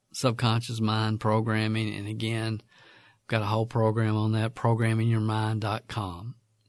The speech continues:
Programming your mind dot com, you can check that out. There's multiple programs and teachers that understand this at a very high level. I understand it,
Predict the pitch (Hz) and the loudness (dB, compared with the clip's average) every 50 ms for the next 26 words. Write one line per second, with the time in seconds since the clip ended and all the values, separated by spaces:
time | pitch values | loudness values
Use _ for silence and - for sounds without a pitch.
0 | - - - - 123 117 117 120 120 117 117 117 113 113 110 110 110 110 110 113 | -20 -10 -2 2 2 2 4 2 2 2 2 2 0 0 0 -2 -2 -2 -2 -2
1 | 113 110 107 113 113 - 120 113 113 113 113 104 - 110 104 - - 117 110 - | -2 -2 -4 -6 -6 -4 -4 -2 0 0 -2 -2 -2 -6 -6 -2 -2 -2 -4 -4
2 | - 113 107 113 113 110 113 113 113 117 - - 113 107 - - - - - - | -4 -4 -4 -2 -2 -2 -2 -2 -4 -4 -4 -4 -4 -4 -4 -8 -10 -10 -10 -8
3 | 135 135 127 123 123 123 120 120 120 123 127 127 131 131 123 - - 120 107 113 | -4 0 2 4 4 6 6 6 6 6 6 6 6 4 4 2 0 0 0 0
4 | 110 101 95 98 87 - - _ _ _ _ - - _ - - 117 110 113 110 | -2 -2 -2 -2 -6 -10 -14 _ _ _ _ -20 -20 _ -4 0 2 2 2 2
5 | 113 101 101 104 104 104 101 101 110 - - - 117 107 95 - - - 135 127 | 0 -2 -2 -2 -2 -2 -2 -4 -4 -6 -6 -4 -4 -4 -4 -4 -2 0 2 2
6 | 120 117 - - 110 107 107 107 101 - - - - - - - - - _ _ | 2 0 0 0 2 2 2 0 -2 -6 -10 -14 -18 -20 -20 -20 -20 -20 _ _
7 | - - 120 113 - - 131 123 123 117 110 107 - - - - - - 120 117 | 0 0 0 0 2 2 4 6 6 6 6 4 0 0 -4 -2 2 2 4 4
8 | 113 113 113 113 110 110 110 110 107 107 104 104 104 - - - - - _ - | 4 4 4 2 2 2 2 2 2 2 0 -2 -2 -2 -4 -6 -8 -10 _ -20
9 | - - - - _ _ _ - - 117 113 110 110 107 107 113 - 117 117 117 | -20 -20 -20 -20 _ _ _ -6 -2 -2 0 0 0 -4 -4 0 2 4 6 6
10 | 113 113 110 101 - 117 107 107 104 104 107 107 104 95 98 92 90 - - 113 | 4 4 2 0 0 0 0 0 0 -2 -2 -2 -2 -4 -4 -6 -8 -4 -2 2
11 | 113 127 123 120 117 123 120 113 110 - - - - 123 113 113 113 107 107 110 | 2 4 4 6 6 6 6 4 2 0 0 -2 0 0 2 2 0 0 0 -2
12 | 107 104 - | -2 -4 -4